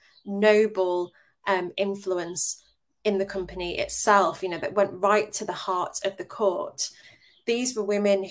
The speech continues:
who were as-, um, closely associated with Queen Anna of Denmark,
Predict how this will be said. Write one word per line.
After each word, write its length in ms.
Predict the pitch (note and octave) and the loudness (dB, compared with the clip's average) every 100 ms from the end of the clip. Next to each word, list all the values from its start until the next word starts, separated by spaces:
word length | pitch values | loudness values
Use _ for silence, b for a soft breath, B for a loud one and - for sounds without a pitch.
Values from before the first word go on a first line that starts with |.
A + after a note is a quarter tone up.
| G3 | -2
who 200 | F#3+ F3+ | -2 0
were 460 | F#3 F3 F3 E3+ - | 0 0 -2 -6 -2
as-, 320 | F#3 - - | 2 2 0
um, 200 | G3 F3+ | -6 -6
closely 480 | E3+ G#3 F#3+ - F3+ | -4 -2 0 -2 -2
associated 880 | E3 - F3+ F3 F3 E3 - F#3+ F3+ - | -2 0 0 -2 -4 -4 -4 -4 -6 -6
with 360 | F#3 F3+ - - | -6 -4 -6 -12
Queen 320 | _ G3 F3+ F3+ F3+ | _ -8 -6 -8 -6
Anna 220 | F3+ F3 | -4 -4
of 140 | D#3+ - | -6 -4
Denmark, 760 | - A3 A#3+ A#3 A#3 A#3 - - | 4 4 4 2 4 4 2 -2